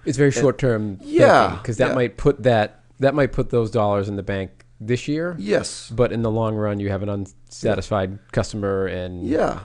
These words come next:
Speaker 2: yeah.
Speaker 1: lower
Speaker 2: And,
Speaker 1: Net Promoter
Speaker 2: and,
Speaker 1: Score
Speaker 2: and,
Speaker 1: and
Speaker 2: and, and like I said, the only asset we have is our people, right?
Speaker 1: Hmm.
Speaker 2: Um, and we only have so many people, and they can only do so many things. So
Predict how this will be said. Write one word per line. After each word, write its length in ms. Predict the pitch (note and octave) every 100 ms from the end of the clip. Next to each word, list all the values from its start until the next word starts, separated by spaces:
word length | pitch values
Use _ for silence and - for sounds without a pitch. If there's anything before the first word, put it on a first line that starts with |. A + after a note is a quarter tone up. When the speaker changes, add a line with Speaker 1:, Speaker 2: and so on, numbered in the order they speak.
| C3 -
Speaker 2:
yeah. 200 | - C3+
Speaker 1:
lower 200 | A2+ G#2+
Speaker 2:
And, 100 | G#2
Speaker 1:
Net 100 | G#2
Promoter 220 | - G2 G2+
Speaker 2:
and, 80 |
Speaker 1:
Score 380 | - G#2+ F#2+ G2
Speaker 2:
and, 80 | F2+
Speaker 1:
and 320 | C#3+ C3+ C3 C#3
Speaker 2:
and, 140 | C3+
and 180 | D3 C3+
like 200 | C3+ B2+
I 40 | G#2
said, 280 | - D3+
the 100 | A2
only 340 | G#2 B2 A#2 -
asset 360 | G2+ - - -
we 120 | G2
have 240 | G2 G2+
is 80 | -
our 60 | -
people, 320 | - - C#2+ - _ _ -
right? 220 | C3+ C#3+ _ -
Speaker 1:
Hmm. 160 | G2+ F#2+ -
Speaker 2:
Um, 560 | B2 A#2 A2+ G#2+ G#2+ G#2+
and 140 | A2
we 80 | A2+
only 220 | A#2+ A#2
have 180 | A#2 A2
so 140 | A#2
many 120 | G#2+
people, 460 | G#2 E3+ G#2+ G2+ G#2+ - _
and 260 | A2 G#2+ G#2
they 60 |
can 100 | G#2+ A2
only 200 | A2+ G#2+
do 120 | A2
so 200 | - A2
many 160 | G#2
things. 440 | G2+ E3+ C3 A2 G#2
So 300 | A#2 G#2+